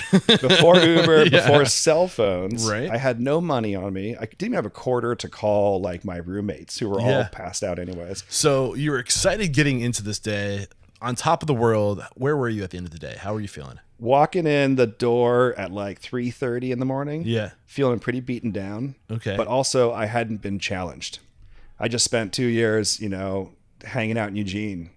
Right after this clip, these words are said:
Speaker 1: Mm.
Speaker 2: not being challenged. Here was the first, like, physical slap in my face of my life,
Speaker 1: Yeah.
Speaker 2: really.
Speaker 1: What was that like?
Speaker 2: Um, I mean, here I am twenty-four, three
Speaker 1: <laughs>
Speaker 2: years later with twelve businesses.
Speaker 1: Yeah.
Speaker 2: You know, it was invigorating.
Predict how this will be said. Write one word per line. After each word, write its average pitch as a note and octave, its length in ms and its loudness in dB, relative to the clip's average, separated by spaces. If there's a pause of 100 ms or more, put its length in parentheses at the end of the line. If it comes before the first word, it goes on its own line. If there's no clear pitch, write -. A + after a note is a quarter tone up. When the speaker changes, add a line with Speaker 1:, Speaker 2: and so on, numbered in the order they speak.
(140)
Speaker 1:
Mm. B2 120 -4
Speaker 2:
not A#2 180 -2
being A2 180 -2
challenged. G#2 560 -8 (480)
Here E3+ 180 6
was F#3 100 6
the - 100 2
first, D3 420 2
like, A2 180 0
physical A#2 760 -2
slap A2+ 540 -2
in G#2 60 -4
my F#2+ 160 -6
face - 540 -6 (120)
of A2 140 -6
my G#2 180 -2
life, G#2 420 -2
Speaker 1:
Yeah. A#2 100 0
Speaker 2:
really. C#3 400 -2
Speaker 1:
What C3+ 100 -4
was G3 80 -2
that F#3+ 140 -6
like? F#3 260 -6 (480)
Speaker 2:
Um, D#3 400 4 (360)
I - 40 -10
mean, C#3+ 260 2
here D3 240 2
I E3 120 4
am D#3 280 2 (300)
twenty-four, D3 840 2
three F#3+ 160 6
Speaker 1:
<laughs> G3 60 8
Speaker 2:
years F#3+ 180 8
later F3 460 8
with C#3+ 180 0
twelve D#3+ 300 4
businesses. D#3 640 -2
Speaker 1:
Yeah. C#3+ 300 0
Speaker 2:
You E3 80 0
know, F3+ 220 4 (220)
it D#3+ 180 0
was D3+ 180 2
invigorating. A#2 600 0